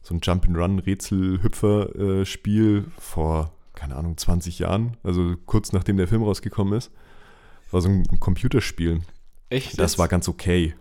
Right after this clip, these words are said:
Speaker 2: Es gab ein Computerspiel, so ein Jump-and-Run Harry Potter Spiel?
Speaker 1: Ja, ich glaub, äh, Harry Potter und der Stein der Weisen, das kam damals auf, äh,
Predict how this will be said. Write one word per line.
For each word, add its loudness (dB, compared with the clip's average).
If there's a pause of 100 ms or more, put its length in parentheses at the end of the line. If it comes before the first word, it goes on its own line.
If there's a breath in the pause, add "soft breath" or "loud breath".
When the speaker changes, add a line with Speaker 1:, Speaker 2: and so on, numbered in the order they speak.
(440 loud breath)
Speaker 2:
Es -6
gab -4
ein -6
Computerspiel, -4
so -6
ein -2
Jump-and-Run -4 (120)
Harry -4
Potter -6
Spiel? -2
Speaker 1:
Ja, 2
ich -2
glaub, -6
äh, -2
Harry 2
Potter 6
und 0
der 0
Stein 0
der 2
Weisen, 2
das -6
kam 0
damals 0
auf, -6
äh, -6